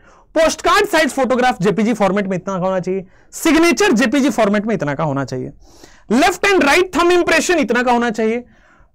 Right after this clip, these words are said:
प-, पीडब्ल्यूडी पीडीएफ फॉर्मेट में इतना का होना चाहिए, सिटीजनशिप सर्टिफिकेट पी-, पीडीएफ फॉर्मेट में इतना का होना चाहिए। Instruction for completing, देखो आपके पास अब ये सारी चीजें जो है ना,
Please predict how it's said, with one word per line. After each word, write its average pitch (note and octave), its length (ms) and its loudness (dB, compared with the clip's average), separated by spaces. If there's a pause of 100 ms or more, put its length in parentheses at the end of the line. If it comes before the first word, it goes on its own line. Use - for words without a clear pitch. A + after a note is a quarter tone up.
(120)
प-, G3 520 2
पीडब्ल्यूडी F4+ 540 4
पीडीएफ E4 440 2
फॉर्मेट C4+ 320 2
में A#3+ 100 -2
इतना G3+ 180 -2
का G#3+ 120 0
होना G#3+ 160 0
चाहिए, G#3+ 220 -2
सिटीजनशिप E4 600 0
सर्टिफिकेट A3 640 -2
पी-, A3 160 -6 (100)
पीडीएफ G3+ 280 0
फॉर्मेट D3 320 -4
में G#3+ 60 -2
इतना C#3+ 200 -6
का A#2 120 -14
होना G#2+ 160 -16
चाहिए। - 240 -20 (920)
Instruction D#4+ 640 0
for C4+ 220 0
completing, F3+ 400 0 (180)
देखो F#3 180 0
आपके C#3+ 220 -2
पास - 360 -6 (420)
अब G#3+ 100 2
ये C4+ 160 2
सारी A#3 280 0
चीजें G#3 240 0
जो E3 220 -2
है C#3 160 -2
ना, F#3 80 0